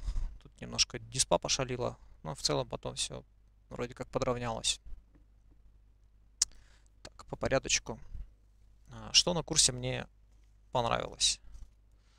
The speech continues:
Значит, а, я проходил курс уже повторно.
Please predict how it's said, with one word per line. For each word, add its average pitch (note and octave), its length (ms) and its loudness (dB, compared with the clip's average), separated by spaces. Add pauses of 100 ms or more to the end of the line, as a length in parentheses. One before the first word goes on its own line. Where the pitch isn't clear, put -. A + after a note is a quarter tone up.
(1200)
Значит, - 460 2 (240)
а, C#3+ 420 -6 (360)
я C#3 160 8
проходил - 400 -2
курс - 340 6
уже C3 220 4
повторно. E3+ 560 4